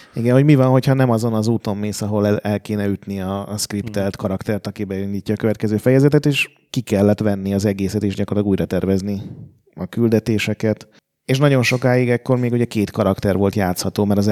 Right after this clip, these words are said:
Speaker 1: F B I ügynököt is lehetett irányítani, tizenkét fejezet volt akkor még a játékban, és akkor egyszer a L M W-ket irányítottad, egyszer meg ezt a Nightingale nevű fickót, ahol,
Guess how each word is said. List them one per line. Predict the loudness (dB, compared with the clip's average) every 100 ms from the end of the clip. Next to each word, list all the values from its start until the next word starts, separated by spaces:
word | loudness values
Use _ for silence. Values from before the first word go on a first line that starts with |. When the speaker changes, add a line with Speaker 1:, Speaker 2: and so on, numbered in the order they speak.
| -2
Speaker 1:
F |
B | -2
I | 0 0
ügynököt | 0 0 0 0
is | -2 -4 -16 -20 -8
lehetett | -6 -4 -4
irányítani, | -2 -2 -2 -2 -2
tizenkét | -2 -2 -4 -6 -4
fejezet | -2 -2 -2
volt | -2 0
akkor | 2 2
még | 2
a |
játékban, | 2 0 2 2
és | 2 0
akkor | 2
egyszer | 2 2 -2
a | -2 -6 -12 _
L | -2 0
M | 2
W-ket | 0 0
irányítottad, | 0 -2 -2 -4 -4
egyszer | -2 -4
meg | -4
ezt | -4
a | -2
Nightingale | 0 -2 -4 -2 -2
nevű | -2
fickót, | -2 -4 0 2 4
ahol, | 2 2